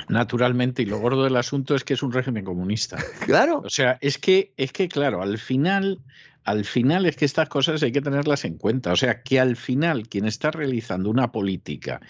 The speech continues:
Speaker 1: que podrías denominar, si no socialista, por lo menos socialdemócrata, es el señor Biden.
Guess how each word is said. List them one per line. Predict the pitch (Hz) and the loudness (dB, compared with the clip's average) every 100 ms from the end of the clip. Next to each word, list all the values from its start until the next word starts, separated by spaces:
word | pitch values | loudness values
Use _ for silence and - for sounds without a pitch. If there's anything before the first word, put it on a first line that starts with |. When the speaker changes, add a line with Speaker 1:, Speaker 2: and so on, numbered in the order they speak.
| - - - - | -16 -16 -12 -2
Speaker 1:
que | 82 | -2
podrías | 95 98 127 127 | 2 2 4 4
denominar, | 127 123 120 120 135 | 4 2 2 2 2
si | - 107 | 0 -2
no | 113 | -2
socialista, | 113 127 123 113 113 - 82 - | 0 0 2 2 0 -2 -6 -4
por | 90 | 0
lo | 98 | 2
menos | 117 131 123 | 2 2 2
socialdemócrata, | 117 104 113 107 101 135 143 147 143 170 220 _ _ _ _ _ _ _ - | 0 2 0 2 0 0 0 0 2 -2 -4 _ _ _ _ _ _ _ 0
es | 170 190 | 2 2
el | 175 | -2
señor | 151 117 101 | -2 -4 -2
Biden. | 139 170 113 78 | -2 0 -2 -4